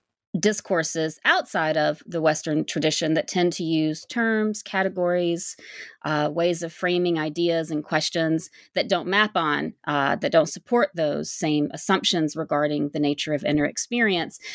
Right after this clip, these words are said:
but that nonetheless do talk about inner experience in very, very interesting ways. And so my goal was to just think through some of my own existential questions while relying on the resources and the, the heritage, um,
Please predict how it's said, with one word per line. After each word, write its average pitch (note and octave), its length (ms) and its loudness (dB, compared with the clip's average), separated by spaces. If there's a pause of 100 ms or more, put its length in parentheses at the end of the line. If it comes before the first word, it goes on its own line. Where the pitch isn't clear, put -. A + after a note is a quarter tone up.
(140)
but A#3 140 -4
that A3+ 100 -2
nonetheless A3 420 0
do A3 240 0
talk F#3+ 280 -2
about D#3 180 0
inner D#3 180 0
experience - 560 -2
in D#3+ 80 -6
very, D3+ 380 0 (260)
very D#3+ 160 2
interesting C#3+ 560 -2
ways. C#3+ 480 0 (240)
And D3 160 0
so D#3 320 0
my D#3 160 -4
goal F3 400 0
was D#3+ 200 -6
to D#3 100 -4
just D#3+ 260 -2
think E3+ 260 2
through D4 460 -2
some G#3+ 180 -2
of F#3 120 -2
my E3 200 0
own B3+ 400 0
existential F3+ 760 -2
questions G3 760 0 (400)
while F#3+ 500 0
relying F3+ 640 0
on E3 220 2
the F3 120 0
resources F#3 840 0
and D#3 200 0
the, D#3 220 0
the D#3 60 -6
heritage, F#3+ 680 -2
um, D3+ 460 0